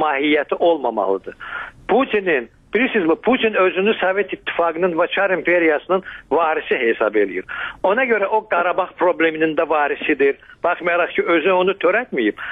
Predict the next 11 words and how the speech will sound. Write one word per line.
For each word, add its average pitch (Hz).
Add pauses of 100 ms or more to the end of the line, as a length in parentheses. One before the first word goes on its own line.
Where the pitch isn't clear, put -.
(140)
amma 180
o 214 (120)
Azərbaycan 165
torpaqlarının 156
işğalını 143
saxlayır. 113 (400)
Eyni 233
zamanda 202
o 208
Abxaziya 190
ilə 180